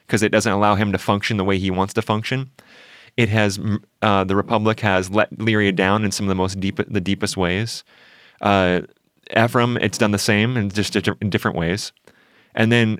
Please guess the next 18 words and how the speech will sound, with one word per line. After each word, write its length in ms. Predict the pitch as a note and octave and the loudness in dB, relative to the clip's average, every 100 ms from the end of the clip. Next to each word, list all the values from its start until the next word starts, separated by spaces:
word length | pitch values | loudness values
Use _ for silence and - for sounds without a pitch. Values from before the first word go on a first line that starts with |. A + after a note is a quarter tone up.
| _ - | _ 0
Lysander 540 | A2 B2 B2 A2+ G#2 | 2 2 2 2 2
is 220 | G2+ G#2 | 0 0
looking 260 | G#2 G#2+ G#2 | -2 -2 -2
at, 160 | G2 G2+ | -2 0
like, 200 | F#2+ - | -2 -2
the 120 | G2+ | -4
global 480 | E2+ G2+ A2 A2+ G#2+ | 0 2 4 4 0
picture 300 | A#2 - G#2 | -2 -2 -2
of, 80 | F2+ | -2
like, 160 | F2 | -2
"Look 260 | F#2+ A#2 - | 0 0 2
how 240 | A2+ F#2+ | 2 2
much 300 | F2+ F#2+ G2 | 2 0 0
more 180 | G2 F#2 | -2 0
worse 240 | F#2 F#2+ B2+ | 2 0 2
off 240 | D3+ D3+ | 2 2
we 120 | G2 | -2
are." 280 | E2 D#2 D2+ | -2 -2 -6